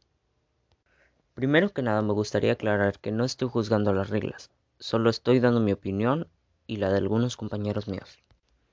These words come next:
Empezamos con la regla del uniforme en las clases virtuales.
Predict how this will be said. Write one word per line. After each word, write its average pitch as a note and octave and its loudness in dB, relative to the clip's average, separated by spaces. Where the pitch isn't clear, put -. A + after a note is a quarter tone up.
Empezamos C3 -2
con A2 -2
la G2+ 0
regla A#2+ -4
del G2+ -6
uniforme A2+ -4
en A2 -4
las G#2 -8
clases G2+ -8
virtuales. - -12